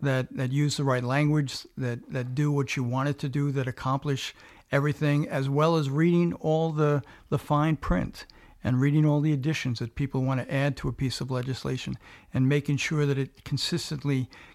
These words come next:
gives you the result that you want. All those things are, are skills that I've, I've developed over many years of being an attorney. Uh, there, the legislative process is obviously a combination.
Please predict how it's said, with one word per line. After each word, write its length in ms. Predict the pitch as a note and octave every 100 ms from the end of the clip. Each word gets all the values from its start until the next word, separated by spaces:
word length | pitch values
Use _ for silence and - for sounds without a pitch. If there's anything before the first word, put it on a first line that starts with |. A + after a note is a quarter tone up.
| _ -
gives 320 | F3+ D3+ -
you 180 | D#3 C#3
the 100 | C3
result 380 | C3 B2+ C#3+ B2+
that 200 | C3 -
you 80 | C3
want. 320 | C#3 C#3+ - _ - - _
All 140 | - B3+
those 220 | - -
things 380 | B3 A#3 - - -
are, 200 | - D#3
are 160 | - D3
skills 420 | - - F#3+ F3+
that 80 | D#3+
I've, 220 | C#3+ C3+ C3 -
I've 220 | C3 B2
developed 420 | B2+ C#3 C#3+ C#3
over 340 | C#3+ C#3 C#3+ B2+ - - -
many 280 | A#2+ A#2+ C#3+
years 340 | C#3 B2+ C3
of 120 | C3+
being 280 | B2+ C3 C#3
an 140 | D3 D3+
attorney. 420 | - G3 G3 - - - - -
Uh, 260 | B2+ B2+ C3 C#3+ -
there, 320 | - C#3+ C#3 C3+
the 140 | D3+ C#3+
legislative 540 | F3 F3+ - F#3 E3
process 500 | - E3+ E3+ E3 D3
is 160 | C#3+ C3+
obviously 480 | C#3+ C#3+ C#3 C#3 B2+
a 20 |
combination. 760 | - D3 C3+ C3+ D3+ - E3+